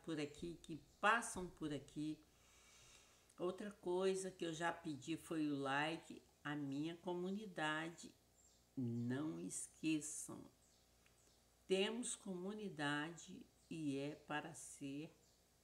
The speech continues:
visitada, tá? Depois eu vou até olhar que eu fui num canal hoje, se eu fui lá naquela comunidade. Se eu não fui, se eu não tiver lá, eu vou lá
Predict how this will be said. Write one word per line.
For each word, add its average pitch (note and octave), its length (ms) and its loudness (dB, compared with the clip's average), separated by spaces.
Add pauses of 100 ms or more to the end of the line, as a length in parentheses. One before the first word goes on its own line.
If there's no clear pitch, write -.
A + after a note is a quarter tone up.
(200)
visitada, C#3 1080 -6 (1400)
tá? A2+ 220 -12 (960)
Depois D3+ 320 -4
eu D3+ 120 0
vou D#3 100 -6
até F3+ 220 -2
olhar E3 280 -2
que C#3+ 120 -10
eu D#3 40 -8
fui - 180 -6
num D3 140 2
canal C3+ 500 -4
hoje, C#3 180 -4
se - 180 -8
eu D#3 80 -4
fui F3+ 300 -6
lá F3+ 200 -4
naquela - 500 -10
comunidade. D3+ 760 -6
Se - 160 -12
eu C#3+ 60 0
não D3+ 200 0
fui, D#3 520 -4 (800)
se - 120 -8
eu D3 60 2
não E3 200 4
tiver E3 340 -4
lá, E3 300 -6 (680)
eu C#3+ 120 0
vou C#3+ 240 -2
lá D3+ 300 -4